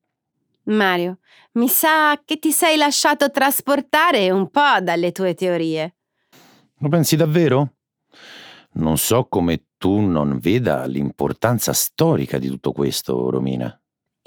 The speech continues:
Speaker 1: Importanza storica? Stai scherzando?
Speaker 2: Romina, mamma, ho riperso l'aereo, è ora la nuova frontiera per la lotta alla libertà.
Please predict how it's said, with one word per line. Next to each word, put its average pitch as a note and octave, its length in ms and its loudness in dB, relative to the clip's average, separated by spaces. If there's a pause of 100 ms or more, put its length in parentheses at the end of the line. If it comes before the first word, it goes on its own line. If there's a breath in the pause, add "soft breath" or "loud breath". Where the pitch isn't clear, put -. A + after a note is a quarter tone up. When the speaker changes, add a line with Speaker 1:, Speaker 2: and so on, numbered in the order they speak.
(140)
Speaker 1:
Importanza B3+ 680 0
storica? G3+ 760 0 (760 loud breath)
Stai G#4 280 2
scherzando? C4+ 880 0 (800 soft breath)
Speaker 2:
Romina, E2+ 640 0 (280)
mamma, E2+ 440 2
ho D#2+ 80 2
riperso E2 480 0
l'aereo, F2 580 0 (540)
è D#2 220 0
ora F#2+ 280 2
la D#2 140 0
nuova E2 420 0
frontiera D2 840 -4
per - 200 -4
la C#2+ 100 0
lotta C#2+ 320 0
alla C#2 140 -2
libertà. C2+ 580 -6